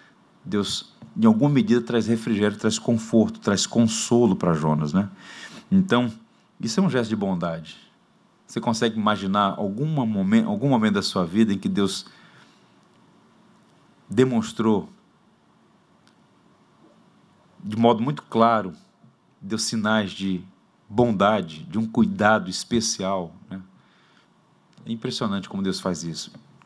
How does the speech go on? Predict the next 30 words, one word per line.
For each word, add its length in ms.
Consola, 800
dá 200
graça, 420
refrigério, 580
isso 140
é 20
sinal 240
de 60
misericórdia. 800
E 40
também 280
do-, 260
Deus 300
ins-, 240
instruiu 500
Jonas, 400
né? 180
Então, 180
aquelas 240
perguntas 600
todas 320
que 80
Deus 180
foi 80
fazendo 380
a 40
Jonas 280
no 80
capítulo 440
quatro, 540